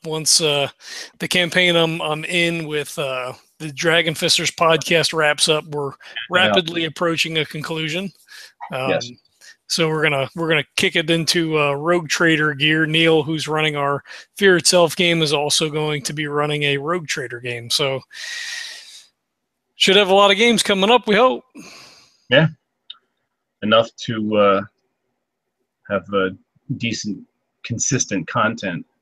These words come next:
Speaker 2: every Monday,
Speaker 1: Mm-hmm, mm-hmm.
Speaker 2: um, for your, uh,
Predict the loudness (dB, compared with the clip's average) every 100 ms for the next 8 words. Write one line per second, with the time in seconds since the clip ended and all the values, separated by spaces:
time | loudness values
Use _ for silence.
0 | _ _ -8 -6 -4 -2 -2 -4 -6 _
1 | _ _ _ _ -12 -10 -10 -12 -12 -10
2 | -12 -16 -20 _ _ _ _ -12 -8 -6
3 | -6 -10 _ _ _ _ _ _ _ _
4 | _ _ _ -16 -16 -18